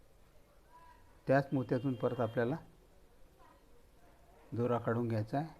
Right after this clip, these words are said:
त्यानंतर हे जे दोन मोती आहे पांढरे, त्याच्यातून आपल्याला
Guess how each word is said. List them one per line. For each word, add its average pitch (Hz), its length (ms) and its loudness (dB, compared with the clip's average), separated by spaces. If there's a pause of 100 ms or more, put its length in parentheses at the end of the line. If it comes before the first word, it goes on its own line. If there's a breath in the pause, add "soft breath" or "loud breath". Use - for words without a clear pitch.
(100)
त्यानंतर 120 460 -2
हे 131 240 -2
जे 131 140 -2
दोन 127 280 -2
मोती 131 300 -2
आहे 117 300 -2
पांढरे, 107 580 -4 (760)
त्याच्यातून 117 400 -2
आपल्याला 120 380 0